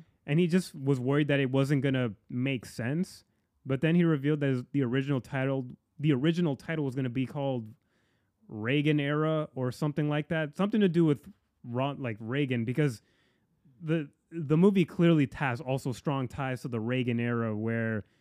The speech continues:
you know, the, the, the whole crackdown on, like, the war on drugs was, like, a huge, powerful, awful thing that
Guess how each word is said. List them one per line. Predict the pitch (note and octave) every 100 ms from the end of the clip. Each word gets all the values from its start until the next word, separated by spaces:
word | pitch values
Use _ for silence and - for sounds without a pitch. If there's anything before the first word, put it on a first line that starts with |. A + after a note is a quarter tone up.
| _ _ _ _ _ _ -
you | C3+
know, | B2 A2+ G2 - _ _ _ _ _ D#3 A2 - - -
the, | D#3+ C#3 D3
the, | C3 C3+ C3 B2+ A#2 -
the | D3 C3+ C3+
whole | D#3 D#3
crackdown | - E3 D3 - D3 C#3+ C3
on, | B2+ A#2+
like, | A2+
the | A#2
war | A2 C3+ C#3+
on | C3+ B2
drugs | A2 C3+ C3+ C3 B2+ A#2+ - - _ _ _ _
was, | C3+ B2+
like, | C3
a | A#2
huge, | - D#3+ C#3+ - - _ _ _
powerful, | - D3+ C#3+ C#3+ C3
awful | C3+ C3 B2
thing | A2+ C#3+ B2+ A#2
that | A#2